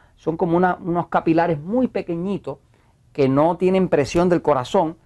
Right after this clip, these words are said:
pues esa celulitis es causada principalmente por alimentos indigestos, por, por tóxicos, por colorantes y demás. Pero uno de los principales es la caseína. Si usted quiere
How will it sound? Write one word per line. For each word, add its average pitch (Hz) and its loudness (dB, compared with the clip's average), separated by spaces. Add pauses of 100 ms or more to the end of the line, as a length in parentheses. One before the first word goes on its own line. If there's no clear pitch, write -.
(300)
pues 139 -6 (400)
esa 185 -2
celulitis 208 -4 (240)
es 170 -4
causada 185 0
principalmente 175 -2 (220)
por 208 0
alimentos 151 0
indigestos, 180 -2 (500)
por, 127 4
por 123 0
tóxicos, 214 0
por 139 2
colorantes 151 0
y 180 4
demás. 123 0 (220)
Pero 139 -2
uno 220 4
de 262 4
los 254 0
principales 240 -2 (280)
es 139 -12
la 147 -4
caseína. 131 -10 (960)
Si 127 -2
usted 220 4
quiere 180 0